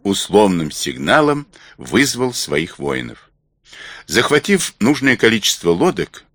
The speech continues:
они целой флотилией двинулись на свет фонаря, прикреплённого к мачте.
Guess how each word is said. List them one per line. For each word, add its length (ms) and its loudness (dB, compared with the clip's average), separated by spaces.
они 220 4
целой 440 2
флотилией 640 0
двинулись 800 -2
на 160 -2
свет 420 0
фонаря, 580 0
прикреплённого 800 -4
к 120 -20
мачте. 500 -10